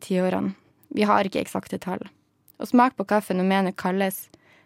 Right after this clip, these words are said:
Missing and Murdered Indigenous Women. Og mangelen oppmerksomhet som dette har fått fra offentlige myndigheter, er påfallende.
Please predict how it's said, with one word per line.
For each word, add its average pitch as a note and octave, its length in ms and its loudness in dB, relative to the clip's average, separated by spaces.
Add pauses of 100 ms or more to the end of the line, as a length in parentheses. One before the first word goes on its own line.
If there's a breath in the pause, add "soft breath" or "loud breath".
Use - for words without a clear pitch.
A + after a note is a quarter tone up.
(140 soft breath)
Missing B3+ 540 4
and G#3+ 200 4
Murdered G3+ 520 4
Indigenous F#3 640 0
Women. F3+ 400 -4 (960 soft breath)
Og G#3+ 80 4
mangelen A3+ 360 6
oppmerksomhet G3 640 -2
som G3 80 0
dette G3 240 -2
har G3 80 0
fått - 280 -4
fra F#3 160 -2
offentlige F#3 400 -2
myndigheter, G3+ 560 0
er - 120 -10
påfallende. F#3 640 -4